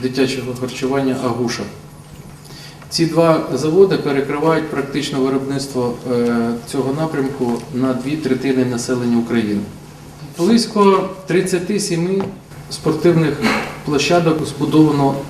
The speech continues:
за півтора роки. Дев'ятнадцять з штучним покриттям. Три стадіона, які, е,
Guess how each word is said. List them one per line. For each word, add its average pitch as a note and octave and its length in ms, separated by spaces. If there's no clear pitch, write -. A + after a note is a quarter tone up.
за B2+ 180
півтора C3 480
роки. A#2+ 320
Дев'ятнадцять D#3+ 600
з - 120
штучним C#3+ 440
покриттям. B2+ 540
Три G#3 480
стадіона, F3 720
які, C3 360
е, D3+ 100